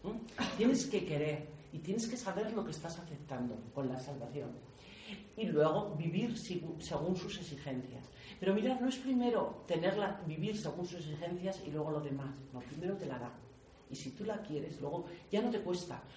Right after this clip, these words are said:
Porque, vamos a ver, si tú amas realmente a alguien, pues luego tratas de agradarle, ¿no?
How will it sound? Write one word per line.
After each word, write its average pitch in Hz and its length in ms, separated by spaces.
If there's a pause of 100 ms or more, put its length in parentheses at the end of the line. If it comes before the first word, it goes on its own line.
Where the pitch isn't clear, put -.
(100)
Porque, 147 520
vamos 180 220
a 135 60
ver, 151 380
si 147 220
tú 214 220
amas 208 260
realmente 190 440
a 185 60
alguien, 185 360
pues 143 140
luego 165 340
tratas 170 340
de 175 80
agradarle, 143 640
¿no? 156 120